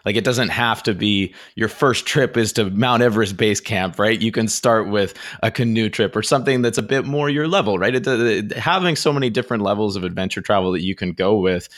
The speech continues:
it's kind of what can help people get started, which I think a lot of, is a lot of what this podcast is about. I think a lot of our listeners are sort of interested in getting started with doing things that are a bit more out of their comfort zone. And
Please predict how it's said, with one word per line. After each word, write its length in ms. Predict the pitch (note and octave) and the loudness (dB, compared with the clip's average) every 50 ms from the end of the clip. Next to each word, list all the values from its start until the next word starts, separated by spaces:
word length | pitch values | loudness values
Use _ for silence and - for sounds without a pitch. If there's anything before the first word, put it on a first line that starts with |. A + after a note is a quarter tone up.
| - - - _ | -20 -20 -20 _
it's 100 | - - | -6 0
kind 160 | C3+ C#3+ D3 | 0 2 2
of 140 | C3 G#2+ A#2 | 2 2 2
what 260 | B2 B2+ A#2 - - _ _ _ _ _ _ - | 2 2 2 0 -2 _ _ _ _ _ _ -4
can 140 | - C#3 A#2+ | -2 2 2
help 240 | C3 D3 C#3+ C#3 - | 4 2 2 2 0
people 360 | D3+ C#3+ - - D3 D3 C#3 | -2 0 2 2 4 4 4
get 180 | C3+ D3 C3 | 4 0 0
started, 320 | - - F3 D3 G2 F2+ F2 | 2 2 2 2 2 2 0
which 140 | A2 - D#3+ | 0 2 4
I 60 | D#3 | 2
think 140 | F#3 F3+ D3 | 4 2 4
a 40 | |
lot 220 | B2 B2+ C3 B2+ B2 | 4 4 4 4 6
of, 60 | B2 | 4
is 160 | B2 A2+ A#2+ | 4 4 4
a 40 | A#2 | 2
lot 220 | A#2 A2+ A2+ A#2 | 4 4 4 4
of 80 | G#2+ G2 | 4 2
what 140 | G#2+ G#2 - | 0 -2 -2
this 100 | G2 - | -4 -4
podcast 420 | - G#2 F#2+ F2+ - F#2 F2+ - | -2 0 0 0 0 -4 -4 -4
is 120 | F#2 E2+ F2+ | -6 -8 -6
about. 240 | E2+ F2 F2+ F2+ | -6 -6 -6 -6
I 20 | F2+ | -6
think 160 | G#2+ A2 - | -4 -2 0
a 40 | G#2 | 2
lot 180 | G2+ G#2 G#2+ | 4 4 4
of 100 | G#2+ F#2 | 2 2
our 100 | G#2 G2+ | 0 0
listeners 480 | F#2+ F#2+ G#2 G2+ - - A#2 G#2 G2+ - | 0 0 -2 -4 -4 -4 -4 -4 -4 -4
are 60 | G2 F#2 | -6 -8
sort 280 | - - G#2 G2 F#2+ | -6 -6 -4 -2 -2
of 120 | F#2+ E2+ - _ _ - - _ _ - | -4 -4 -6 _ _ -20 -20 _ _ -4
interested 680 | A#2+ A#2+ B2 B2 A#2+ A#2 A2 G#2+ - - A2 A2 G2+ | -2 -2 0 2 2 0 0 -2 -4 -4 -4 -2 -2
in 240 | G2+ G#2 G2+ F#2+ F#2 - _ _ _ _ - | -2 -4 -4 -6 -8 -12 _ _ _ _ -4
getting 260 | A#2 A#2 B2+ A#2+ A2 | -2 -2 -2 -2 -4
started 680 | - - - - - - B2 B2 B2 A#2+ A#2 G#2 F#2+ F#2 | -6 -6 -6 -4 -2 0 2 2 4 4 4 2 2 0
with 260 | F2+ F#2+ F#2+ F#2 - | 0 -2 -2 -2 -2
doing 280 | - G2 F#2 F#2 F#2+ F2+ | -4 -2 -2 -2 -2 -4
things 340 | - - G#2+ F#2 F2+ - F#2+ | -4 -4 -4 -4 -4 -4 -4
that 100 | F2+ F#2+ | -2 0
are 80 | F#2+ | 0
a 60 | F#2+ | -2
bit 200 | F2 - G#2 - | 0 -2 -2 -2
more 220 | - G2 F#2+ F#2+ G2 | 0 0 0 2 2
out 80 | F#2 | 2
of 100 | F2+ F2 | 0 0
their 120 | F2+ F2+ - | 0 -2 -2
comfort 400 | - G2+ F2+ E2 - F#2 - - | -2 -4 -4 -4 -4 -6 -6 -4
zone. 320 | - F#2+ F2+ F2+ F2+ F2+ | -2 0 0 0 0 0
And 180 | F2 E2+ E2+ | 0 -2 -4